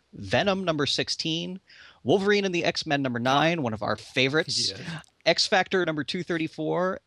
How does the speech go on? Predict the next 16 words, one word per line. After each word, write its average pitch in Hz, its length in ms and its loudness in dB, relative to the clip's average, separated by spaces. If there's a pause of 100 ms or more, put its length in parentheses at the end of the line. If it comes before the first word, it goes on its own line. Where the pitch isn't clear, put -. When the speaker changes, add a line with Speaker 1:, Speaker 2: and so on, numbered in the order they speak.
Speaker 1:
and 123 240 -6
X-Men 147 500 2
number 131 180 0
twenty-seven, 139 640 0
as 131 180 0
well 143 140 4
as 135 100 2
finally 151 380 2
the 131 200 2
paperback 127 640 -2
edition 117 520 -4
of 110 300 0
The 113 80 -4
Death 110 260 0
of 107 120 -4
Spider-Man. 107 560 -2